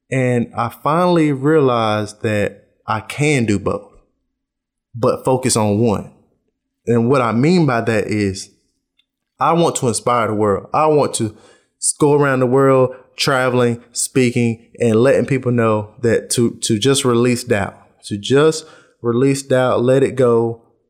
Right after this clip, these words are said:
and be who it is that you want to be, who you were called to be, who you were meant to be, all that good stuff, right? And so I think about people that I look up to. I think about, uh, Charlamagne tha God. I think about Steve Harvey.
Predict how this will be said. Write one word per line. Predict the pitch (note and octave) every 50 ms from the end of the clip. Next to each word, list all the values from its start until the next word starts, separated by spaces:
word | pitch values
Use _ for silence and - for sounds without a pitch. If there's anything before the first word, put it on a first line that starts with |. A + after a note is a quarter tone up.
| _ _ -
and | A#2+ A#2+ A#2 A2+ A2+
be | C3+ C3+ C3+ C#3 C3+ B2+ B2+ B2 _ -
who | C3+ B2+ B2+
it | B2 A2+
is | A2+ A#2 A2
that | G#2+ G2+ - -
you | A2+
want | A2+ G#2 F2+ F#2
to | F#2+
be, | F#2+ G#2 G#2 G2+ G2 G2 G2 -
who | A2+ A2
you | G#2+ G#2 G2+
were | F#2 F#2+
called | - - A2 A2 G#2+ G2+
to | F#2+ F#2+
be, | - G2+ G2 F#2+ G2 _ _ _ _ _ _ _ -
who | B2 A#2
you | G#2+ G2+
were | G2
meant | F#2 G2 G#2+ G2 - -
to | - -
be, | - E2+ - -
all | - A#2+ B2+ B2
that | A#2+ A2 F2+ G2+
good | A2+ G#2+ G2+
stuff, | - - G#2 F#2 E2+ F#2+ - - -
right? | A2+ A#2 A#2+ B2 A#2+ - - - _ _ _ _ _ _ _ _ _ _ _ _ _ _ _ _ _ _ _ _ _ _ _ _ _ _ _ -
And | B2+ B2+ A2+
so | - - - C#3 B2+ B2 A#2+ A#2+ A#2 A2+ A2 G#2 - - _ _ _ _ _ _ _ _ _ _ _ _ _ _ _ _ _ _ _ _ _ _ _ _ _ _ _ _ _ _ _
I | - B2 B2
think | - - - F3+ G#3 G3+
about | E3 C#3 C3+ C3+ B2+ A#2+ G2+ - -
people | - D3 C3+ - C3 B2
that | B2 A#2 D#2+
I | A2 B2+ C3
look | C3+ C#3 C#3 C#3
up | E3 E3+ D#3 - -
to. | - G#3+ E3 - -
I | - A#2
think | - - C3 A#2+ -
about, | B2 A2+ B2 A#2+ A#2 G#2+ - - - - _ _ _ _ _ _ _
uh, | - A#2 A#2 A2 G2+ F2
Charlamagne | - - - D3 C3+ C3 C3 C3 C3 B2+ B2
tha | A#2
God. | B2 A#2 A2+ G#2+ G2
I | F2+ F#2+ -
think | B2+ A#2+ -
about | A#2 A2+ G#2 -
Steve | - - C3 A#2 A2 G2
Harvey. | A2+ A2 G#2+ G#2 F#2+ G2+ G2 - -